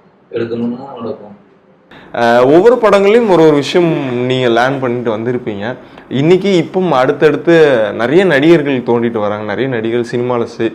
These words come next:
Speaker 2: ஜெயிக்கணும், சாதிக்கணும்ன்ற விஷயம். ஒரு நடிகரா இருந்து நீங்க என்ன ஒரு விஷயம் சஜஸ்ட் பண்ணுவீங்க?
Speaker 1: அது தயவு செய்து யாருக்கும்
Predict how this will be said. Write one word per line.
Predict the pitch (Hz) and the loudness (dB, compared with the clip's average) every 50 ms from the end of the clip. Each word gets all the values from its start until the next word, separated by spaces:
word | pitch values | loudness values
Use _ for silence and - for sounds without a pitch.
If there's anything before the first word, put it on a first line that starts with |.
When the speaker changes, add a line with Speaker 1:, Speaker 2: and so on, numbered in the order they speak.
| 123 113 | -2 0
Speaker 2:
ஜெயிக்கணும், | 113 127 135 135 131 120 120 113 - | 0 0 0 0 -4 -8 -8 -6 -6
சாதிக்கணும்ன்ற | 107 104 110 110 107 107 107 104 98 98 | -4 -4 -4 -6 -8 -10 -12 -12 -12 -12
விஷயம். | 98 95 - - 117 139 135 - - - - - - - - - | -12 -12 -12 -12 -12 -12 -14 -16 -20 -20 -20 -20 -20 -20 -10 -4
ஒரு | - 139 139 | -2 0 2
நடிகரா | 135 139 147 170 190 214 214 196 | 2 2 2 4 4 4 4 4
இருந்து | 180 190 202 185 | 4 4 2 2
நீங்க | 180 170 151 | 2 2 0
என்ன | 139 143 170 180 165 143 127 113 107 | 0 0 -2 -2 -2 -2 -4 -4 -6
ஒரு | 101 104 101 101 | -6 -6 -8 -8
விஷயம் | 101 98 - 139 123 - | -10 -10 -10 -10 -8 -8
சஜஸ்ட் | - 101 95 120 120 - - | -6 -4 -4 -4 -4 -6 -8
பண்ணுவீங்க? | 101 95 98 101 101 98 95 - - - - - - _ - - - - - - - - - - - - - | -10 -10 -10 -12 -14 -16 -18 -20 -20 -20 -20 -20 -20 _ -20 -20 -20 -20 -20 -20 -20 -20 -20 -20 -20 -20 -18
Speaker 1:
அது | - 117 117 120 120 123 127 127 131 - - - | -14 -12 -10 -10 -8 -8 -10 -12 -12 -14 -14 -8
தயவு | 120 120 123 - 143 - | -6 -4 -4 -4 -6 -8
செய்து | - - - - - | -10 -10 -8 -8 -6
யாருக்கும் | - 123 - - - - - - - - - 170 | -4 -2 0 0 0 0 -2 -4 -8 -10 -12 -12